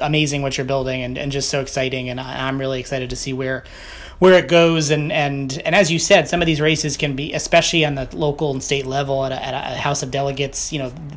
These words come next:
those elections could turn on dozens of votes, and the difference could be the millennials who, who you were able to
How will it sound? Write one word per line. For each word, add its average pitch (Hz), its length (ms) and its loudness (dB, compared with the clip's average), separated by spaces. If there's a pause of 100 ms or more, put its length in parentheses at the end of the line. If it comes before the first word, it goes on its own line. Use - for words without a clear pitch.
(140)
those 190 320 4 (200)
elections 156 440 2
could 170 180 0
turn 165 260 2
on 131 280 -2
dozens 139 360 0
of 123 100 -8
votes, 185 500 -2 (260)
and 165 160 4
the 156 40 2
difference 160 360 2
could 147 160 0
be 147 140 0
the 143 80 0
millennials 139 680 0
who, 135 460 -4
who 139 180 -6
you 135 380 -4
were 131 140 -4
able 135 220 -4
to 131 380 -4